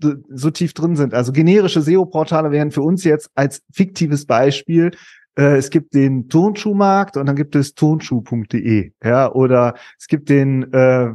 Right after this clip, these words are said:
keine Ahnung, Heizungsmarkt und dann gibt's heizung punkt de. Oder ich, ich hab mir diese Seiten, ich weiß gar nicht, ob's die gibt,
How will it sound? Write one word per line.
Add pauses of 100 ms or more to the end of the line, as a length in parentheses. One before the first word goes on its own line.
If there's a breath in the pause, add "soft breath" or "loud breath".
keine
Ahnung,
Heizungsmarkt
und
dann
gibt's
heizung
punkt
de.
Oder
ich,
ich
hab
mir
diese
Seiten,
ich
weiß
gar
nicht,
ob's
die
gibt,